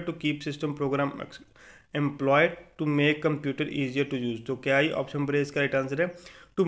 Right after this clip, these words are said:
make the most efficient use of the computer hardware। Next, for which one of the following situation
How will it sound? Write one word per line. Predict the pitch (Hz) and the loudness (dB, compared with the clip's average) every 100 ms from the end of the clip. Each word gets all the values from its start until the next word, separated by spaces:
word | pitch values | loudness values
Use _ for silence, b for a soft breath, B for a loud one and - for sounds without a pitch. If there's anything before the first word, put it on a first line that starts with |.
| 160 | 4
make | 180 180 | 2 4
the | 190 160 | 4 4
most | 156 180 180 139 | 6 4 4 0
efficient | 139 156 156 151 | 0 0 0 2
use | 139 143 143 143 | 2 0 2 2
of | 131 - - 139 | 2 -2 -2 0
the | 131 135 | 0 -2
computer | 120 127 120 143 - 120 | -2 -4 -2 -4 -4 -4
hardware। | 113 110 123 117 110 - - _ _ _ _ _ _ - - - 131 123 | -2 -2 -2 -4 -6 -20 -20 _ _ _ _ _ _ -20 -20 -10 -6 -6
Next, | 110 - _ b b b b b _ _ _ - | -6 -12 _ b b b b b _ _ _ -2
for | 185 170 180 | 0 4 2
which | 208 196 175 | 2 2 6
one | 180 180 | 6 6
of | 190 | 4
the | 185 | 6
following | 165 170 170 | 6 6 2
situation | - 156 143 147 143 | 0 2 2 2 0